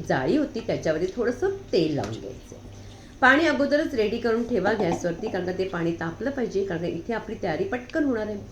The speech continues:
एखादा गोळा घ्यायचा आहे, पण त्या गोळा अगोदर करण्या अगोदर हातावरती थोडंसं तेल लावा, म्हणजे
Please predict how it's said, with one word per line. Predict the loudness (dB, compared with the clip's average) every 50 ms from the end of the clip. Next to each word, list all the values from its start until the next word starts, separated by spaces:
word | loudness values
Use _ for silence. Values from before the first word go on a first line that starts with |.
| -14 -16 -16 -18 -14 -4 0
एखादा | 0 2 4 4 4 4 4 6
गोळा | 6 6 6 6 6
घ्यायचा | 4 2 0 0 0 -2 -2 -2
आहे, | -2 -2 -4 -10 -14 -16 -16 -8 -2 -2
पण | 0 0
त्या | 2 2 4
गोळा | 8 8 8 8 8
अगोदर | 6 4 2 2 2 0
करण्या | 0 2 2 4 4 4 2
अगोदर | 2 0 0 -2 0 0 0
हातावरती | -2 -2 -4 -4 -2 -2 -2 0 0 -2 -2
थोडंसं | -2 -2 0 0 0 0 -2 -4 -2 0 2
तेल | 4 4 4 4
लावा, | 2 0 0 0
म्हणजे | -2 0 0 0 0